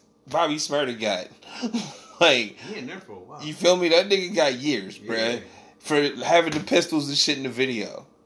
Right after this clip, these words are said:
Speaker 1: So you mean to tell me you was around, we got you on tape around niggas busting guns outside the Barclays Center, nigga, and you out in six months?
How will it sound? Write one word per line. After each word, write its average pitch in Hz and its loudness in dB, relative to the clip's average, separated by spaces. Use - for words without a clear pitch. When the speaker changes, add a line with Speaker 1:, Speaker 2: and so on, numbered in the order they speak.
Speaker 1:
So - -4
you 165 0
mean 190 2
to 190 -10
tell 160 6
me 151 -2
you 123 -4
was 208 -2
around, 131 0
we 156 0
got 170 2
you 185 2
on 151 4
tape 180 2
around 160 0
niggas 151 -6
busting 190 -2
guns 165 2
outside 151 2
the 120 -6
Barclays 160 0
Center, 196 -4
nigga, 190 -4
and 147 -2
you 156 -2
out 180 -2
in 160 -8
six 170 -8
months? - -10